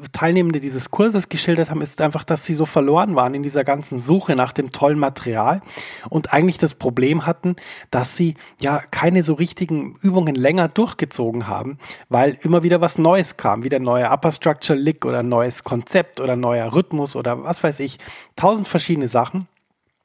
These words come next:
Und deshalb, wenn du auf der Gitarre weiterkommen willst, dann nimm dir gewisse Übungen für die linke und für die rechte Hand vor, die einfach diesen beiden Händen so eine Art von,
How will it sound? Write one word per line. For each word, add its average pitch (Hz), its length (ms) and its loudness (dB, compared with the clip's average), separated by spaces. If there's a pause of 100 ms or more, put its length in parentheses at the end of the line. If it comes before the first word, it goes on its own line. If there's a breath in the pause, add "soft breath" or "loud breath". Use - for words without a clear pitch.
(200)
Und 123 140 -4
deshalb, 139 360 0
wenn 160 200 -2
du 196 200 2 (260 loud breath)
auf 147 140 -6
der 156 100 2
Gitarre 143 360 0
weiterkommen 131 640 0
willst, 110 280 -8
dann 131 120 2
nimm 196 200 2
dir 226 140 0
gewisse 151 480 0
Übungen 180 600 0
für - 160 -6
die 123 80 -2
linke 165 260 -2
und 139 100 -6
für - 120 -6
die 127 100 -2
rechte 127 460 -2
Hand 151 240 -4
vor, 190 360 2 (460 loud breath)
die 170 240 2
einfach 170 460 0
diesen 170 440 0
beiden 139 360 0
Händen 165 440 -2
so 151 120 0
eine 135 180 -6
Art 139 400 2
von, 143 480 -2